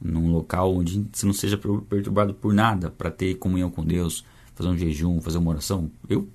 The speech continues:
fico pensando nisso, deve ser muito gostoso, eu não fiz ainda, mas eu gostaria de fazer, sim. Deve ser um tempo muito especial, né? Você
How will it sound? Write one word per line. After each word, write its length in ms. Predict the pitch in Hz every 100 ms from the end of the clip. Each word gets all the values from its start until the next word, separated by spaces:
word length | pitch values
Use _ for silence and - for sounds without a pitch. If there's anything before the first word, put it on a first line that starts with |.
| - - - - -
fico 160 | - -
pensando 420 | 113 82 - 98
nisso, 240 | 95 113
deve 180 | - 95
ser 120 | -
muito 180 | 101 107
gostoso, 420 | 113 - 123 101
eu 60 | 92
não 80 | 113
fiz 180 | 117 92
ainda, 140 | 82 - - - -
mas 140 | - 98
eu 60 |
gostaria 300 | 95 110 92
de 60 | 101
fazer, 260 | 113 92
sim. 220 | 82 85 85 - - - -
Deve 160 | -
ser 60 | -
um 60 | 85
tempo 160 | 92
muito 120 | 92
especial, 320 | - 101 95 80
né? 80 |
Você 220 | 76 92